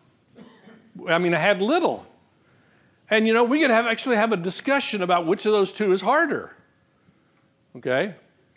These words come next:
The person who has a billion dollars is more likely to want another billion. You just never know. Contentment really has nothing to do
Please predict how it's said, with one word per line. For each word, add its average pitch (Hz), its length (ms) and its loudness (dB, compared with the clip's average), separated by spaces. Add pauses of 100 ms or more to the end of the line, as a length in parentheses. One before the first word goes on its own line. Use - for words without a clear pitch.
(460)
The 170 80 -4
person 247 380 0
who 214 140 4
has 196 520 2
a 170 100 -2
billion 202 520 4
dollars 131 680 0 (1600)
is 156 100 -4
more 196 240 2
likely 202 400 2
to 180 80 2
want 180 420 0
another 190 380 0
billion. 117 540 -4 (1600)
You 208 100 -6
just 233 160 -6
never 269 240 -2
know. 302 340 -2 (920)
Contentment 254 680 -2
really 311 420 2
has 233 460 0
nothing 254 380 -4
to 220 80 -2
do 185 420 0